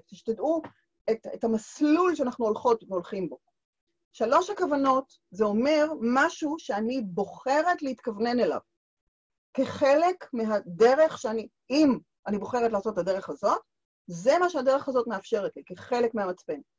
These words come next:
להתחבר, לבחור, להשפיע. אוקיי? תכתבו לכם את המילים האלו, קחו לכם אותן למחשבה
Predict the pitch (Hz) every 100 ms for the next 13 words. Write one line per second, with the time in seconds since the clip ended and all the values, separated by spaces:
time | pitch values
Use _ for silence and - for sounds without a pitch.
0 | _ _ _ _ _ _ - 196 - 202
1 | 175 269 349 403 453 _ _ - 202 -
2 | - 269 277 302 294 _ _ 208 196 -
3 | 214 139 _ _ _ _ _ 269 294 247
4 | - 170 285 359 359 330 277 254 247 247
5 | 254 - - 269 320 359 339 311 311 247
6 | - 214 190 262